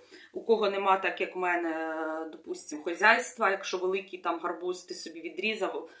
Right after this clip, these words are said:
останнє, що лишилось, ти там натер, дав курочкам чи там поросяткам. А хто живе в місті, або так, як я, в мене немає, м, ось мені треба гарбузик на раз. Дуже смачний, корисний,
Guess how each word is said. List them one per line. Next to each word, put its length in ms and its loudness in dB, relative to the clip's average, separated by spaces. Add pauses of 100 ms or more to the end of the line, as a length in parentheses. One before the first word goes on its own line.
(1120)
останнє, 520 4
що 180 0
лишилось, 540 0
ти 100 -12
там 180 -6
натер, 340 -6
дав 180 -8
курочкам 560 -4
чи 120 -16
там 140 -8
поросяткам. 540 2 (420)
А 100 -6
хто 480 4
живе 440 2
в 40 -4
місті, 680 4
або 260 2
так, 260 -2
як 180 -4
я, 140 4
в 80 -2
мене 200 -4
немає, 640 0 (160)
м, 540 -10
ось 300 -6
мені 220 -2
треба 340 0
гарбузик 480 -6
на 100 -8
раз. 300 -8 (500)
Дуже 400 -2
смачний, 760 -2
корисний, 1000 0